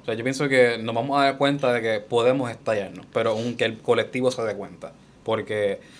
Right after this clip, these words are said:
¿sabes? Hay tantas cosas tan magníficas que se están haciendo ahora mismo que uno se queda boquiabierto de todo lo, la, el avance científico que uno ve, que yo me quedo, "Wow, eso ni se me,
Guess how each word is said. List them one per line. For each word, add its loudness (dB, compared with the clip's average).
¿sabes? 2
Hay 2
tantas -4
cosas -2
tan -2
magníficas -4
que -18
se -14
están -12
haciendo -6
ahora -2
mismo -4
que -12
uno -8
se -6
queda -2
boquiabierto -4
de -8
todo -4
lo, -2
la, -4
el -6
avance -6
científico -8
que -12
uno -8
ve, -4
que -8
yo -10
me -6
quedo, -4
"Wow, 0
eso -6
ni -10
se -12
me, -12